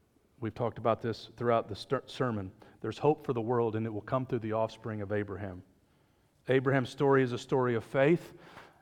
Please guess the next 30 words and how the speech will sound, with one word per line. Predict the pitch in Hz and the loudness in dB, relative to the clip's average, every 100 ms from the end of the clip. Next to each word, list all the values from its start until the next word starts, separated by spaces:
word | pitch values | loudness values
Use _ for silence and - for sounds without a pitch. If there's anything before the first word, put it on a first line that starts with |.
| - | -6
and | 120 | -4
a | 110 | -4
story | - 131 123 | -2 2 2
of | 113 | 0
God's | 120 110 110 | 2 2 0
faithfulness. | - 131 120 - 113 110 90 - - - _ _ _ _ _ _ - - - | 0 2 2 0 0 0 0 -6 -20 -20 _ _ _ _ _ _ -20 -20 -8
It's | - 131 120 | -2 -2 -2
a | |
story | - - 147 151 160 | -8 2 6 6 6
that | 131 | 4
spans | - - 135 135 123 | 0 0 2 2 0
hundreds | - 151 143 147 135 | 2 2 2 -2 -4
of | 120 | -2
years. | 113 85 - - - _ _ _ _ _ _ _ _ _ _ _ _ | -2 -4 -8 -18 -20 _ _ _ _ _ _ _ _ _ _ _ _
We | 127 131 | 0 4
go | 135 131 | 6 6
to | 120 | 2
Canaan, | - 156 160 185 185 - - _ _ _ _ - | 4 6 6 2 -2 -8 -20 _ _ _ _ 0
and | 135 | 2
then | 135 | 2
we | 120 | 4
go | 127 | 6
to | 123 139 | 6 6
Egypt, | 143 139 175 - - - _ _ _ _ - | 6 4 -2 -6 -20 -20 _ _ _ _ 2
then | 139 | 4
we | 135 | 6
go | 127 127 | 6 6
to | |
the | 120 123 | 10 8
Exodus, | 139 165 175 - | 8 0 -4 -6